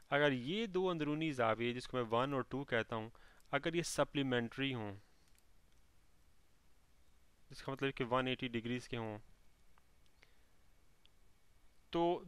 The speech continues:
ये ख़त कह रहे हैं कि वो पैरेलल होंगे, ये वाला और ये वाला पैरेलल होगा। ये आपने साबित करना है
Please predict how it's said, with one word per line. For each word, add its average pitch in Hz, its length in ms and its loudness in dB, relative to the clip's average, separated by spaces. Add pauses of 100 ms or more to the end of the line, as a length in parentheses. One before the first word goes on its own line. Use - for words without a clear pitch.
(180)
ये 170 280 2
ख़त - 320 2
कह 143 200 4
रहे 143 120 4
हैं 135 60 2
कि 139 80 0
वो 131 60 2
पैरेलल 110 500 4
होंगे, 104 320 -12 (2000)
ये 131 240 0
वाला 156 360 2 (240)
और 135 80 0
ये 131 180 0
वाला 131 240 4
पैरेलल 113 480 2
होगा। 107 280 -6 (1500)
ये 135 100 -2
आपने 123 240 4
साबित 110 360 -4
करना 117 260 -8
है 117 60 -12